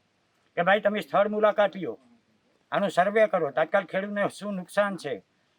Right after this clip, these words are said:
એના ઘરમાં ઘાસચારો છે કે નથી એ તપાસ કરો,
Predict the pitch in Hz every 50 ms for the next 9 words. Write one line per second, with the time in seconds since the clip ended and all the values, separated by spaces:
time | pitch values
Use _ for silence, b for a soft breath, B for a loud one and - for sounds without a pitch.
0 | _ _ - 151 180 175 160 170 180 185 196 180 156 127 170 185 - - 190 185
1 | 185 190 165 - 180 185 185 - 185 175 165 175 160 - 175 143 110 - _ -
2 | 160 208 208 196 190 - 190 180 156 - - 156 135 110 92